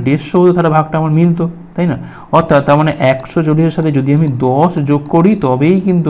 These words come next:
আমার সেই সংখ্যাটা পাঁচ এবং ছয় উভয় দ্বারা বিভাজ্য হবে। তাহলে অপশন ডি হচ্ছে আমার এখানে রাইট অ্যান্সার। নেক্সট চলো কী বলছে এখানে,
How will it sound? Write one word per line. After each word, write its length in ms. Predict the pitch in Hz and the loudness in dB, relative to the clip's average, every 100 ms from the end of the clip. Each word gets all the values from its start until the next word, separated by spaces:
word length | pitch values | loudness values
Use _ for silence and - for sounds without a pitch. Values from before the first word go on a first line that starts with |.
| 139 | 0
আমার 180 | 135 185 190 | 2 0 0
সেই 120 | 135 127 | -6 -6
সংখ্যাটা 420 | 135 143 156 190 214 - - - 143 | -6 -4 0 -2 -2 -12 -20 -6 -2
পাঁচ 260 | 147 185 170 | 2 2 0
এবং 120 | 135 135 123 | -2 -4 -6
ছয় 240 | 131 139 214 208 - - - | -6 -4 -4 -6 -20 -8 -4
উভয় 220 | 127 143 | 0 2
দ্বারা 160 | 131 156 160 | 2 0 0
বিভাজ্য 280 | 123 120 120 127 | 0 0 0 0
হবে। 160 | 147 123 | 0 0
তাহলে 140 | 127 127 | -2 -2
অপশন 220 | 123 139 127 120 | -4 -4 -4 -2
ডি 100 | 156 156 | 0 0
হচ্ছে 220 | 131 127 127 | -2 -4 -4
আমার 100 | 123 | -2
এখানে 160 | 123 139 147 | -2 -2 -2
রাইট 160 | 147 143 | -2 -4
অ্যান্সার। 280 | 135 143 - - - - - 151 | -6 -8 -14 -18 -20 -20 -10 -2
নেক্সট 180 | 170 170 | -2 0
চলো 140 | 185 175 | 0 2
কী 60 | 175 | 2
বলছে 140 | 170 170 | 2 2
এখানে, 160 | 165 165 | 0 -2